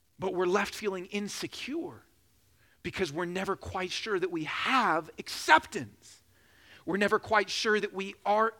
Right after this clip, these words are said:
in. We're never quite sure that God says, "Yes, I delight in you. You're mine. We're good now." This is why we're so insecure. We need that little heart button so bad.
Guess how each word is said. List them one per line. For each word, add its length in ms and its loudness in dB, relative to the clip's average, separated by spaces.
in. 480 -2
We're 160 0
never 240 4
quite 300 2
sure 260 0
that 140 -6
God 240 4
says, 440 -4
"Yes, 220 -2
I 120 4
delight 500 4
in 80 -4
you. 80 -4
You're 160 2
mine. 560 6
We're 100 0
good 400 -2
now." 280 -4
This 80 -6
is 100 -4
why 180 4
we're 160 -2
so 300 2
insecure. 840 -2
We 160 2
need 360 4
that 180 6
little 200 2
heart 340 8
button 300 0
so 320 0
bad. 500 2